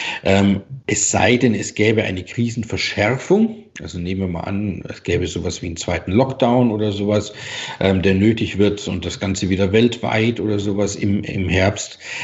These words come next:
Ähm, und es gäbe dann eine allgemeine scharfe Marktkrise nochmal. Also beispielsweise, dass wirklich Aktienmärkte nochmal richtig nach unten gehen oder dass es Schwierigkeiten auch an den Anleihenmärkten gibt und so weiter. Dann würde der Goldpreis wahrscheinlich, also wenn man jetzt mal Vergangenheitserfahrungen nimmt,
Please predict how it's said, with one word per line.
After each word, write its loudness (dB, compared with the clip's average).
Ähm, 4
und -2
es -6
gäbe 2
dann -2
eine -2
allgemeine 2
scharfe -2
Marktkrise -2
nochmal. 2
Also -4
beispielsweise, -2
dass -4
wirklich 0
Aktienmärkte 0
nochmal 2
richtig 2
nach -8
unten -10
gehen -8
oder 0
dass -2
es -2
Schwierigkeiten 2
auch -8
an -4
den -4
Anleihenmärkten 0
gibt -16
und -8
so -10
weiter. -4
Dann 0
würde 4
der 4
Goldpreis 2
wahrscheinlich, 2
also -8
wenn -2
man -4
jetzt -8
mal -4
Vergangenheitserfahrungen 2
nimmt, 0